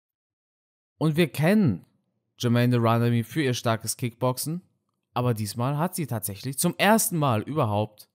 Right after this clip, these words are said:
durch eine Submission gewonnen. Ein Kampf, der relativ ausgeglichen war, und ich könnte nicht sagen, wer gewinnt, aber Jermaine de Randamie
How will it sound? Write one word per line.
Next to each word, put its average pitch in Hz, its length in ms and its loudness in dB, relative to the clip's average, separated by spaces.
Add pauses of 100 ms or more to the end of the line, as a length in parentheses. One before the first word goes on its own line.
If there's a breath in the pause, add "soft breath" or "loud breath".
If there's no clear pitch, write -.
(120)
durch 135 280 -2
eine 131 200 2
Submission 147 460 -2
gewonnen. 90 280 -4
Ein 117 120 -4
Kampf, 202 300 -2
der 131 280 0 (420 soft breath)
relativ 196 420 0
ausgeglichen 117 680 0
war, 90 160 -2
und 107 180 -4
ich - 360 -20
könnte 196 260 -2
nicht 165 200 -2
sagen, 127 320 2
wer 110 140 0
gewinnt, 107 360 -2
aber 160 480 0 (800 soft breath)
Jermaine 120 400 -4
de 185 80 0
Randamie 143 720 -2